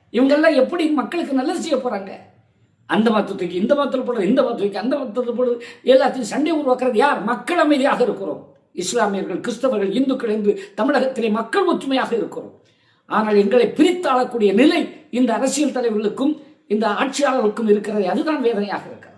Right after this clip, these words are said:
மாண்புமிகு நீதியரசர் ஜி ஆர் சுவாமிநாதன் அவர்கள் உண்மையை அறிந்து அந்த இடம் சென்று இது தீபத்தூண் தான், இது தீபம் ஏற்ற வேண்டும் என்று உத்தரவிட்டு, அதற்காக மத்திய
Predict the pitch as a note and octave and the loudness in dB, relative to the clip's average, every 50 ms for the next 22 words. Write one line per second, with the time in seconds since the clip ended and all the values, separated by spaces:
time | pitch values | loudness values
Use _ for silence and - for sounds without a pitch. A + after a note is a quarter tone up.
0 | _ _ _ _ _ _ _ _ _ _ _ _ _ _ _ _ _ _ _ _ | _ _ _ _ _ _ _ _ _ _ _ _ _ _ _ _ _ _ _ _
1 | - D#3+ F3+ A3 A3 G#3 G3+ G3+ G3 G3+ F#3+ F3 F3+ E3+ E3 E3+ D#3+ - - - | -2 -2 0 0 2 0 0 0 0 0 0 0 0 -2 -2 -2 -2 -4 -4 -6
2 | - A#3 - - - _ _ _ _ _ _ _ _ _ C#3 F3 F#3+ F#3 - - | -10 -10 -10 -12 -18 _ _ _ _ _ _ _ _ _ -2 2 2 2 2 0
3 | - E3+ E3+ E3+ E3+ - F3 E3 C#3+ D3+ D3+ D3+ D3+ D3+ G3+ B3+ - - - - | -2 0 0 0 0 0 0 -2 0 0 0 0 0 -2 -4 -6 -6 -10 -14 -20
4 | _ _ _ _ _ _ _ _ _ _ _ - - - _ _ _ _ _ - | _ _ _ _ _ _ _ _ _ _ _ -20 -20 -20 _ _ _ _ _ -6
5 | D3 F3 B3 C4+ C4+ B3 G#3 E3+ - - - - E3+ F3+ F3 - - - - _ | 0 6 8 8 8 8 6 4 2 0 -2 -4 -8 -10 -10 -12 -14 -16 -18 _
6 | - C3+ - D#3+ F#3 G#3+ G3 F3 D3+ F#3 G#3 C4 C#4 A#3+ - - F3 C#3 D3+ D#3 | -18 -8 -4 -2 0 0 0 0 0 2 2 2 2 0 0 -2 -4 -4 -4 -6
7 | A3+ C4 - - - _ F3 F3+ F3 F3 D#3 F3 G3+ A#3 B3+ B3+ A3+ - - E3+ | -8 -10 -12 -16 -14 _ -8 -6 -4 -6 -4 -2 -2 0 0 0 -2 -2 -2 -4
8 | E3 D#3 D3 D#3 D#3+ - - - - - _ _ F3 F#3+ G3+ G3+ - F3 A3 B3 | -2 -2 -2 -2 -4 -4 -6 -8 -16 -20 _ _ -4 -2 -2 -2 -2 -2 -2 0
9 | G#3+ A3+ F3 D#3+ F#3 G#3 G3+ - A3+ A3 D#3+ E3+ A3 A#3 A#3+ A#3 C4 - - - | 0 -2 0 0 0 -2 -2 -4 -6 -4 0 0 2 2 2 2 2 0 0 -4
10 | - - - _ _ - F#3 A#3 B3 B3 G3 E3 D#3+ - - B3+ A#3 G3 F3+ D#3 | -10 -18 -20 _ _ -2 -2 0 0 0 0 -2 -2 0 0 0 2 2 -2 -4
11 | - - - G#3+ D4 E4 E4 - - - _ _ _ _ _ _ _ _ _ _ | -6 -6 -2 0 0 0 0 -2 -10 -20 _ _ _ _ _ _ _ _ _ _
12 | _ - E3+ - A#3+ A#3 - C4+ B3+ A3+ B3 C4 A3 F#3+ G3+ G3 - - C4 C#4 | _ -6 -2 -2 -2 0 0 -2 0 0 0 0 0 -2 -2 -4 -4 -2 0 4
13 | C4+ | 6